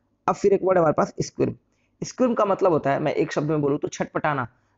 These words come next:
तो to move around a lot making small twisting movements,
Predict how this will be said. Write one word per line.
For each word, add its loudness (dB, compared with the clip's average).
तो 4
to 0
move 4
around 4
a 4
lot 4
making 0
small 2
twisting 0
movements, 0